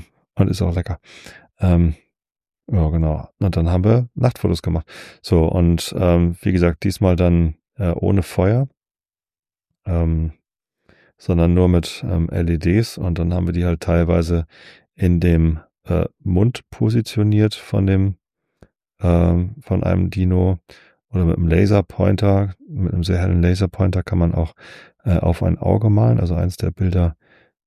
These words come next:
äh, das erste von dem Abend, was ihr seht, ist einfach nur der, die schmale Mondsichel überm Horizont.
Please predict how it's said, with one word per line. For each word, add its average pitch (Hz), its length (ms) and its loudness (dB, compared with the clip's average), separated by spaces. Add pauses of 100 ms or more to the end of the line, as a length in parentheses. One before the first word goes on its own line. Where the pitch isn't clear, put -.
(300)
äh, 87 160 0
das 87 140 -2
erste 92 320 -2
von - 140 -2
dem 85 120 2
Abend, 92 240 2
was 85 140 -2
ihr 87 80 -2
seht, 92 200 -2
ist - 120 -10
einfach 90 240 -4
nur 87 160 0
der, 85 340 0
die 110 220 -6
schmale 87 340 2
Mondsichel 107 640 2
überm 87 300 0
Horizont. 117 500 0